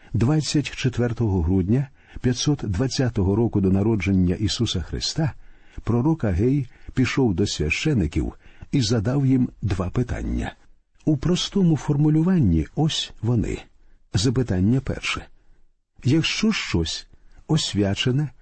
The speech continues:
дотикнеться неосвяченого, чи зробить воно неосвячене освяченим? Відповідь:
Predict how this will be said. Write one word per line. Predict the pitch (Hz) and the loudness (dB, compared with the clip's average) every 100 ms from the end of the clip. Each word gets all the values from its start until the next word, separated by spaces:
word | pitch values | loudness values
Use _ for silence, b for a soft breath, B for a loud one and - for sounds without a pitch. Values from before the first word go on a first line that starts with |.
| _ - - | _ -20 -4
дотикнеться | 110 151 165 - 160 185 - - | 0 0 -2 0 0 0 0 2
неосвяченого, | 160 160 143 - 98 110 123 - 82 67 - - b b b b b | 2 2 -2 -2 -2 0 0 0 0 -2 -6 -12 b b b b b
чи | - 170 | 0 0
зробить | 113 160 151 110 | 2 2 2 0
воно | 107 135 156 117 B B | 0 2 2 0 B B
неосвячене | 123 - 131 - 104 147 - 156 156 | 0 2 -2 -2 -2 0 0 0 2
освяченим? | 123 117 101 123 - 76 58 - - - _ _ _ _ | 0 -2 -2 -2 -2 -2 -4 -8 -12 -20 _ _ _ _
Відповідь: | 113 127 165 - 160 160 - | 0 0 0 0 2 2 -2